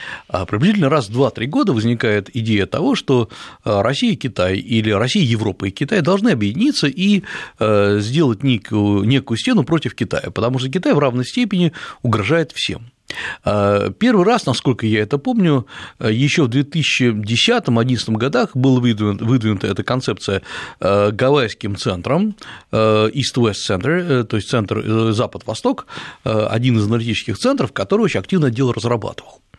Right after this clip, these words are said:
И было опубликовано несколько статей, в том числе статья, э, известного, м, специалиста и так, и по России, и по Китаю, индийца по происхождению Джоан-, Джохана Малика,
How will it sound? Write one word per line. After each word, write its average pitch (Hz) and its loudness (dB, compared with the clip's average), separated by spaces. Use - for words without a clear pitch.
И 160 2
было 147 2
опубликовано 131 0
несколько - -2
статей, 147 0
в - -2
том 120 0
числе 117 -2
статья, 107 -2
э, 107 0
известного, 110 0
м, 101 0
специалиста - -4
и - -10
так, - -4
и 147 0
по - -4
России, 113 -2
и 101 -2
по 110 -4
Китаю, 214 0
индийца 151 2
по 104 -2
происхождению 175 0
Джоан-, 117 0
Джохана 117 -2
Малика, 120 0